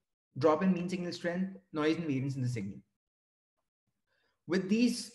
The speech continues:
challenges in mind, we propose our work with the following contributions. We develop a D L based indoor localization system using only R S S I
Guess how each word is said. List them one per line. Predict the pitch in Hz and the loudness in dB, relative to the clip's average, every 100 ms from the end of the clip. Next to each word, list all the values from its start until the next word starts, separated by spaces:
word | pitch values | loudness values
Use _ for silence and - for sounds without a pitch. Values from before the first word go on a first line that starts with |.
| - | -8
challenges | - 160 185 196 202 | -2 0 2 4 4
in | 202 | 4
mind, | 180 196 208 | 4 4 4
we | |
propose | 190 160 175 190 | 2 -2 0 2
our | 180 165 | 6 6
work | 147 151 202 | 6 4 2
with | 175 | -4
the | 165 | -2
following | 160 123 135 135 | 0 2 0 0
contributions. | 123 107 107 101 - 95 - - _ _ _ _ _ - - _ _ - | -2 -2 -4 -6 -8 -14 -18 -20 _ _ _ _ _ -20 -20 _ _ -2
We | 170 | 2
develop | 180 185 240 - | 4 6 4 2
a | 214 | 0
D | 196 202 | 4 4
L | 202 | 4
based | 208 196 | 2 2
indoor | 170 160 175 | 2 0 0
localization | 165 165 160 156 151 165 | -2 0 0 0 -4 -6
system | 147 135 165 165 | -6 -6 -4 -2
using | 156 151 175 - | -2 -2 -4 -6
only | 147 165 | -4 0
R | 151 127 | 2 2
S | 127 | 0
S | - 135 | -2 0
I | 123 127 | 0 -2